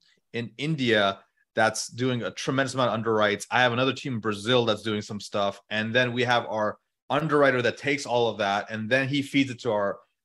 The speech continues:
our main vice president of acquisitions, who then flies out, sees these properties, we put bids on 'em. If they make sense, then we go to the next level.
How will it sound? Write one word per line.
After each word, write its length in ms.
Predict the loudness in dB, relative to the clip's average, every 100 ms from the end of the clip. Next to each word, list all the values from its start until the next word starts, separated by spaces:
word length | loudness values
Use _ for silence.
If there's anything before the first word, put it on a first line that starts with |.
| _
our 240 | 0 2 2
main 640 | 0 0 2 2 0 -4
vice 340 | -6 2 2 4
president 260 | 0 2
of 40 | 0
acquisitions, 580 | 0 -4 -4 -4 -6 -6
who 120 | -2
then 180 | -2 -2
flies 420 | 0 4 4 6
out, 240 | 4 2
sees 360 | -4 -2 0 0
these 160 | -4
properties, 680 | 0 0 0 -2 -4 -6 -10 -18 -20 _ -10
we 60 |
put 320 | -2 -2 0 4
bids 240 | 4 6
on 180 | 2 2
'em. 240 | -2 -6 _ -10
If 60 | 0
they 140 | 2
make 260 | 2 0 -2
sense, 320 | 0 2 2
then 80 | -4
we 40 |
go 80 | -4
to 160 | -4 -2
the 100 | -2
next 180 | -4 -4
level. 400 | -4 -2 -4